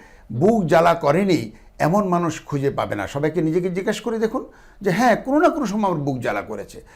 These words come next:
তাহলে বুক জ্বালা করলে কি ডাক্তারের কাছে চলে আসবেন? না। বুক জ্বালা বললাম তো যে কোনো একটা খাবারের জন্যে, কোনো কারণে, ছোটোখাটো কারণে খাদ্য, আহ,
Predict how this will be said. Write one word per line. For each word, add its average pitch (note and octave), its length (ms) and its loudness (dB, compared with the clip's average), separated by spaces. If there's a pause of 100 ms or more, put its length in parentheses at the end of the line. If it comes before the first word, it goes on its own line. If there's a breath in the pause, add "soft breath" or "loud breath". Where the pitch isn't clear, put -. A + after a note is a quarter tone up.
(140 soft breath)
তাহলে A#3+ 140 0
বুক A#3+ 180 -2
জ্বালা C4 200 0
করলে C4 260 -4
কি C#4+ 100 -4
ডাক্তারের B3 340 -2
কাছে C4 180 -8
চলে B3 200 -2
আসবেন? C3+ 200 -4
না। - 440 -4 (460 soft breath)
বুক E3 180 0
জ্বালা A3+ 180 2
বললাম G#3+ 440 4
তো G#2+ 160 -12 (280 soft breath)
যে F#3 80 0
কোনো F3 240 0
একটা F3 160 -2
খাবারের D3 400 2
জন্যে, C#3+ 340 0
কোনো D3+ 260 0
কারণে, C3+ 380 -2
ছোটোখাটো E3 440 -4
কারণে C#3 320 0
খাদ্য, B2 600 -12
আহ, A2+ 140 -8